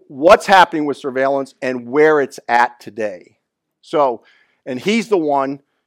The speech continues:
if you wanted to read about, ar-, this will make your hair stand up.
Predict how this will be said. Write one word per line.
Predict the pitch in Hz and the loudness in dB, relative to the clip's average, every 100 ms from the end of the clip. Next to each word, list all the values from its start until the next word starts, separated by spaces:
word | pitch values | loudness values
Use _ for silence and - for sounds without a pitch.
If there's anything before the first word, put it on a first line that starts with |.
| - | -16
if | 120 | -8
you | 139 | -2
wanted | 147 185 165 | 2 2 2
to | |
read | 170 170 165 | 2 2 2
about, | 151 151 | 4 4
ar-, | 147 156 _ | 4 0 _
this | 170 190 | 0 0
will | 170 | -2
make | 160 156 151 | -2 -4 -4
your | 127 | -4
hair | 151 139 | -2 -2
stand | - 127 117 117 | -6 -10 -6 -2
up. | 117 120 | -2 -4